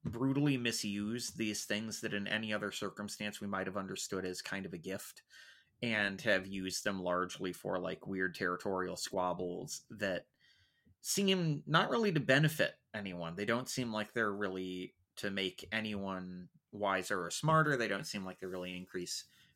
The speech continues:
a great deal of bonding. Not that they haven't before, not that they can't again, but, you know, they're,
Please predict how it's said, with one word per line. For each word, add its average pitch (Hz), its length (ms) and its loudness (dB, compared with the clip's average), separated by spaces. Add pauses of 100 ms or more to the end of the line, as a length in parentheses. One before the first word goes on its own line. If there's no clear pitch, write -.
a 101 40 -2
great 101 240 0
deal 90 180 0
of 85 100 -6
bonding. 104 340 0
Not 151 200 6
that 180 100 -2
they 113 80 0
haven't 135 380 2
before, 190 360 0
not 147 160 2
that 120 100 -8
they 101 100 -2
can't 98 280 -4
again, 117 320 0
but, 101 160 -2
you 131 100 -2
know, 117 140 2
they're, 117 220 4